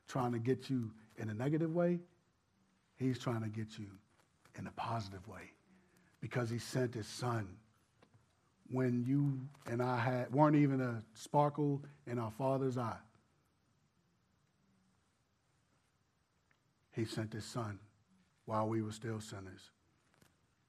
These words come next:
He died for the ungodly. He died for us. His sacrifice was received by God, so he got up on that third day.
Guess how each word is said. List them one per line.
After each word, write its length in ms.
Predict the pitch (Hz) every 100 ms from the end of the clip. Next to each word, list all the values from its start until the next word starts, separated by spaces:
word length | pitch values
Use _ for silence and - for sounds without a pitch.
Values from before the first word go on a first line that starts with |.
| _ -
He 120 | 117
died 520 | 107 113 117 120 117 113 -
for 100 | 120
the 120 | 113 110
ungodly. 640 | 113 104 98 98 95 92 - _ _ _ _
He 140 | - 98
died 400 | 98 104 113 110
for 160 | 107 95
us. 280 | 92 - - _ _ _ _ _ _ _ _ _ _ _ _ _ _ -
His 180 | 120
sacrifice 640 | - 120 113 113 120 110 117
was 140 | 107
received 380 | 104 - 117 110
by 140 | 113
God, 360 | 107 107 98 98
so 140 | - 95
he 120 | 104
got 260 | 98 101
up 160 | 101 95
on 120 | 98 95
that 180 | 92
third 260 | 98 95 95
day. 280 | 95 90